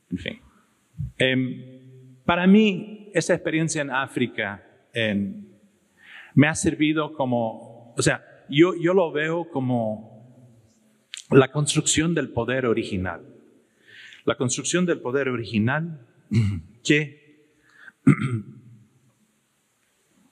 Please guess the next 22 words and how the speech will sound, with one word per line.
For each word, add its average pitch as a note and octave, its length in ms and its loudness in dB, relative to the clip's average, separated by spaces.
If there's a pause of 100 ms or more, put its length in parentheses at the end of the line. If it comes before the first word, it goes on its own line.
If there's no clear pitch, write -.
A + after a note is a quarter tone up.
(220)
<clears throat> B2 80 10 (1200)
y - 80 -4
se - 140 4
lo F#2+ 120 2
digo, D2 200 -12
perdón. E2+ 300 -10 (2000)
La C3+ 420 6
histórica E3 400 -2
alianza C3+ 400 -2
del A#2+ 140 0
poder A#2+ 280 -4
temporal B2+ 400 -4
y C3 60 -4
divino C#3 320 2
como B2+ 160 -2
la A2 60 -4
máxima C#3+ 440 -4
fuerza F3 420 0
organizativa C3+ 720 -6
de C#3+ 100 0
las B2+ 120 -2
sociedades, C3+ 800 -4